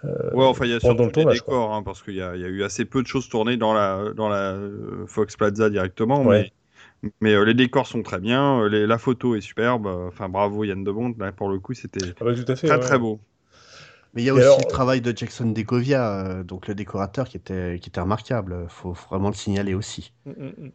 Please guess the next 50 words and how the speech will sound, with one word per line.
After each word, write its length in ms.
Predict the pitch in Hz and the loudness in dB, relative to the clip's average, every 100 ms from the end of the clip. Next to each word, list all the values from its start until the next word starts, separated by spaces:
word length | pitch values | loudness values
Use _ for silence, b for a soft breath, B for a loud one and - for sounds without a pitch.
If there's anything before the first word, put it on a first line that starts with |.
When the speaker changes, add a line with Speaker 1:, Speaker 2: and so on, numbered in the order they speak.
| - | 0
Speaker 2:
Ouais, 140 | 135 | 4
Speaker 1:
Je 60 | 160 | 6
Speaker 2:
ouais, 80 | 113 | 4
Speaker 1:
suis, 100 | 123 | 2
Speaker 2:
ouais, 60 | |
tout 140 | 135 120 | -2 -8
à 40 | |
Speaker 1:
je 40 | 107 | -6
suis 80 | 120 | -6
Speaker 2:
fait, 60 | |
ouais. 120 | 98 | -6
Speaker 1:
vraiment, 240 | 110 110 110 | -8 -12 -14
Speaker 2:
Tout 100 | - - | -12 -6
à 60 | |
Speaker 1:
vraiment 80 | 127 | -4
Speaker 2:
fait. 60 | 113 | -4
Speaker 1:
d'accord. 340 | 107 82 73 - _ B B B B | -6 -6 -8 -12 _ B B B B
Et 80 | 143 | -8
c'est 100 | - | -2
vrai 140 | 147 160 | 0 0
que, 320 | 139 131 117 - | 0 -2 -2 -2
alors, 280 | 120 107 | 0 -2
par 140 | - 127 | -2 -4
rapport 200 | 127 127 | -2 -4
à 20 | |
la 100 | 104 | -4
réalisation, 560 | 101 120 113 110 - 135 | -4 -4 -4 -6 -2 -2
à 60 | |
proprement 340 | 113 117 113 107 - | 0 2 0 -2 -2
ta-, 160 | - - | -2 -2
parler, 560 | - - 131 170 143 | 0 2 4 2 -2
je 60 | - | -4
trouve 180 | 180 - | -8 -2
que 340 | 147 127 127 - _ - | 0 2 0 -8 _ 0
Macti 440 | 127 117 - 180 | 0 0 -2 2
a, 160 | 131 117 | 4 4
a 140 | 117 | 4
réussi 360 | 123 131 - 165 | 2 0 -2 2
à, 260 | 120 107 | 4 4
à 180 | 104 117 | 2 0
organiser, 760 | 123 135 135 143 143 160 165 - | -2 0 -2 -4 -6 -4 -6 -8
euh, 280 | 131 113 107 | -8 -4 -4
méthodiquement, 840 | 110 139 147 151 143 - 156 - - - | -2 0 0 -2 -2 0 0 0 -10 -6
euh, 80 | 123 | -2
l'ensemble 720 | 117 107 - 123 117 104 107 | 2 0 0 0 0 -2 -4
du 140 | 104 113 | -6 0
déroulement 420 | 123 127 131 135 | 2 2 2 -2
de 60 | |
son 120 | - 120 | -2 -8
film. 260 | - 107 | -4 -6